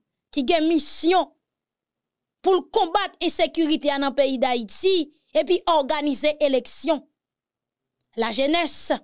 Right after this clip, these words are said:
pa kite bandi fè nou pè. Avni nou nan men nou. <laughs> Ale ki le, avni an pa de barikad ankò. Men apre André Michel fin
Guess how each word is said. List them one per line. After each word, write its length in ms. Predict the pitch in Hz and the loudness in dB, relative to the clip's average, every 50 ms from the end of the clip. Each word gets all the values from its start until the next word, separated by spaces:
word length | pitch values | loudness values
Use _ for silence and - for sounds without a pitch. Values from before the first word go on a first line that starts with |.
| _ _ _ _ _ _ _ _ _ _ _ _ _ _ _ _ _ _ _ _ _ _ - | _ _ _ _ _ _ _ _ _ _ _ _ _ _ _ _ _ _ _ _ _ _ -4
pa 100 | 392 392 | -4 -4
kite 320 | 403 466 466 440 453 403 370 339 | -2 -2 -4 0 2 0 2 2
bandi 400 | 359 339 302 262 220 - 359 - | 2 0 0 -2 0 -2 -2 0
fè 160 | - 349 302 | 2 0 0
nou 160 | 294 311 294 233 | 2 0 0 -2
pè. 240 | - - - 349 311 269 - _ _ _ _ _ _ _ _ _ _ _ _ _ _ _ - | -4 -2 -2 -2 -2 -2 -8 _ _ _ _ _ _ _ _ _ _ _ _ _ _ _ -8
Avni 380 | - 311 311 220 226 277 285 285 | -4 -4 -4 -2 0 0 2 2
nou 100 | 269 269 | 2 2
nan 160 | 269 269 254 233 | 2 2 0 0
men 220 | 233 247 247 233 | 0 0 0 -2
nou. 320 | 233 220 - - - 240 - _ - 262 254 - _ - 254 240 - _ | -4 -6 -10 -10 -10 -10 -10 _ -10 -10 -10 -10 _ -14 -14 -14 -14 _
<laughs> 680 | - 247 254 233 - _ - - - - - - - 269 | -18 -16 -16 -16 -18 _ -14 -12 -12 -12 -10 -6 -2 0
Ale 180 | 294 320 330 320 | 0 0 0 -2
ki 220 | 330 339 339 330 | -2 0 2 2
le, 160 | 339 381 381 349 302 - _ _ _ _ _ _ _ _ _ _ _ _ _ _ _ _ - | 4 4 4 4 2 0 _ _ _ _ _ _ _ _ _ _ _ _ _ _ _ _ -6
avni 440 | 294 311 302 220 277 330 349 359 370 | -4 -4 -4 0 0 2 4 4 4
an 120 | 349 339 - | 2 2 0
pa 100 | 339 311 311 | 0 -2 0
de 120 | 330 320 311 262 | 0 0 0 0
barikad 560 | 285 269 277 302 285 285 - 330 302 254 226 - | 0 0 0 -2 -2 -2 -2 -2 -2 -2 -4 -4
ankò. 320 | 277 254 - - 247 220 208 - _ _ _ _ _ _ _ _ _ _ _ _ - | -6 -6 -4 -2 -4 -4 -4 -6 _ _ _ _ _ _ _ _ _ _ _ _ -4
Men 120 | 254 262 - | -2 -2 0
apre 320 | 277 285 285 - 311 370 349 | -2 -4 -2 0 -2 0 2
André 300 | 349 359 302 349 349 320 | 0 0 2 2 0 2
Michel 560 | 349 320 - - - 339 339 349 370 370 349 311 | 2 0 0 0 0 0 2 2 2 0 0 -2
fin 220 | - - 320 294 | 0 -2 0 0